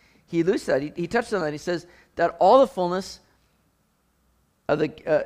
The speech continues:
in him dwells all the fullness of the Godhead bodily or in bodily form.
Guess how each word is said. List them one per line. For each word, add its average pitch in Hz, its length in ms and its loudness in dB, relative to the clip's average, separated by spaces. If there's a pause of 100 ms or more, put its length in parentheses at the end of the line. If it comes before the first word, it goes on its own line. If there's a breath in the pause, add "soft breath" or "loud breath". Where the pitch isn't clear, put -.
(140)
in 208 160 2
him 214 120 2
dwells 180 240 4
all 175 120 6
the 175 40 0
fullness 180 360 -6
of 156 120 -4
the 156 80 -4
Godhead 151 460 -2
bodily 160 380 4
or 156 120 -2
in 143 100 -4
bodily 151 380 2
form. 135 380 -8